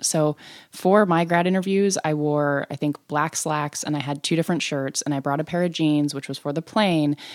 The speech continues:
And if I had time to go back to the hotel room, I'd switch in the jeans for the night. And if I didn't, black slacks are fine.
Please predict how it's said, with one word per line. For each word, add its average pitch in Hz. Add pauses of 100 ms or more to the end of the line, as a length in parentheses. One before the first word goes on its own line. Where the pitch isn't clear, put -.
(140)
And 156
if 147
I 147
had 143
time 262
to 262
go 202
back 160
to 156
the 147
hotel 139
room, 139
I'd 139
switch -
in 160
the 165
jeans 156
for -
the 143
night. 139
And 131
if 123
I 120
didn't, 170 (320)
black 139
slacks 123
are -
fine. -